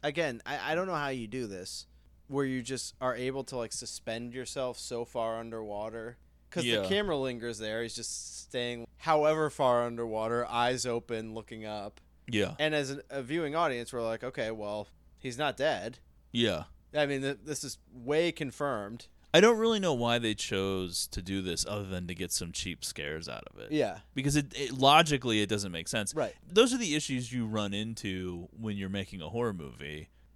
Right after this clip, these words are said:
Speaker 2: and why I can say with such <laughs> confidence that this movie is not good, and it's not as good as Scream. You can't do stuff like this and then just be like, "It doesn't matter."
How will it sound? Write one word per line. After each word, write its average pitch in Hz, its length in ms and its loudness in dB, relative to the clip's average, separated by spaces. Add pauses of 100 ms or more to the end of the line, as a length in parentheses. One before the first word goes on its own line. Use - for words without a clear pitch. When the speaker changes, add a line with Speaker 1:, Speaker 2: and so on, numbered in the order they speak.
Speaker 2:
and 117 180 0
why 110 720 4 (120)
I 131 140 8
can 131 180 2
say 127 320 6
with 113 160 4
such - 300 6
<laughs> - 0 -
confidence 170 640 8
that 147 140 8
this 139 220 2
movie 156 380 4
is 117 200 -4
not 117 320 0 (120)
good, 104 460 2 (240)
and 127 80 2
it's 131 160 2
not 156 280 12
as 170 160 8
good 147 220 6
as 143 140 8
Scream. 139 640 4 (480)
You 180 160 2
can't 220 520 8
do 240 200 6
stuff 135 340 6
like 120 260 2
this 117 380 4
and 147 160 4
then 151 160 4
just 143 240 0
be 147 140 4
like, 143 400 4 (480)
"It 185 80 -2
doesn't 160 240 0
matter." 147 400 0